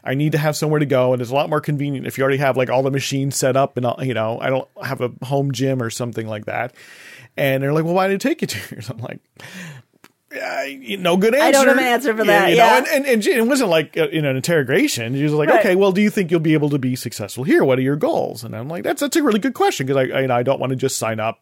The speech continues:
Speaker 1: and then feel good about having signed up." You know, 'cause it certainly, it was a certain declaring of bankruptcy, like, my plan of, like, "I will work out at home," did not happen. So I had to kind of declare a,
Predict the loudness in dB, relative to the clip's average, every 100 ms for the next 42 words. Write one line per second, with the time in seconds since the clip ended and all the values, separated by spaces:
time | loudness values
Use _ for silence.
0 | -12 -8 -8 -6 -4 -2 -2 -2 -2 -6
1 | -6 -6 -4 -6 -6 _ _ -20 -20 -20
2 | _ _ _ -4 -2 -2 -6 -8 -2 0
3 | 2 0 2 0 0 -2 -2 -2 -6 -8
4 | -4 -2 -2 0 -2 0 -4 -2 -2 -2
5 | -2 -6 -4 -2 -2 -2 -2 -4 -4 -4
6 | -2 -2 -2 -2 -2 0 0 0 -2 -8
7 | -20 -20 -20 _ -2 -2 0 0 0 -2
8 | _ -6 -2 -2 -4 -8 -12 -8 -4 -4
9 | -4 -6 -8 -8 -8 -8 -10 -6 -4 -2
10 | -2 -6 -8 -10